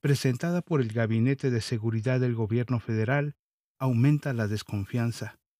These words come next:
Las madres y los padres de los cuarenta y tres normalistas desaparecidos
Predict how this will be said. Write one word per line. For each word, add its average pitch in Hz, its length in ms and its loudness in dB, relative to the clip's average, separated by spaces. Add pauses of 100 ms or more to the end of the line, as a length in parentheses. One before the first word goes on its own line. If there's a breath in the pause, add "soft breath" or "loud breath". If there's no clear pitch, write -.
(600)
Las 131 220 2
madres 147 480 2
y 139 60 -2
los 123 160 -6
padres 135 420 0
de 131 80 -4
los 117 160 -4
cuarenta 113 380 -2
y 113 40 -4
tres 135 280 0
normalistas 131 640 0
desaparecidos 123 880 -2